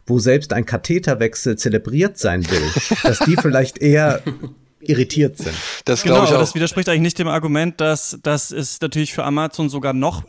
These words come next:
Speaker 3: also die machen die anderen Serien ja auch. Es ist ja nicht ein Entweder-Oder. Die machen, es gibt ja nicht nur die gleiche Serie überall oder den gleichen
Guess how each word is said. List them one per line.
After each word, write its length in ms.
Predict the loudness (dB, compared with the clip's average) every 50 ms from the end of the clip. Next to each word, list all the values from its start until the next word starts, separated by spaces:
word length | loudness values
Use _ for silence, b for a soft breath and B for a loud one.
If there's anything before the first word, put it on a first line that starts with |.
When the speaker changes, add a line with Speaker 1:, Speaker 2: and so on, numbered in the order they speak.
| -10 -6
Speaker 3:
also 180 | -4 -2 -2 -2
die 100 | -4 -4
machen 240 | -4 -2 -2 -2 -4
die 60 | -4
anderen 240 | -4 -4 -4 -2 -2
Serien 300 | -2 -4 -2 -2 -2 -2
ja 140 | -2 -2 0
auch. 220 | 0 0 0 -2
Es 100 | -6 -8
ist 120 | -8 -6 -2
ja 100 | -2 0
nicht 160 | 0 -2 -2
ein 240 | -2 -2 -2 -2 -4 B B B B B
Entweder-Oder. 520 | -6 -6 -4 -4 -4 -4 -2 -4 -4 -4
Die 80 | -2 -2
machen, 220 | -2 -2 -2 -2 -4
es 180 | -4 -6 -6 -8
gibt 160 | -6 -4 -4
ja 80 | -4 -4
nicht 180 | -4 -4 -4
nur 420 | -2 0 2 2 2 2 0 -2 -4 _ _ _ _ _ -8
die 60 | -6
gleiche 560 | -4 0 0 0 0 0 -2 -2 -4 -4 -2
Serie 380 | -2 -2 -2 0 0 -2 -2 -2
überall 440 | -2 -4 -4 -2 -2 -2 -2 -2 -2
oder 140 | -2 -4 -2
den 160 | 0 0 0
gleichen 540 | 0 0 -2 -2 -2 -2 0 0 0 -2 b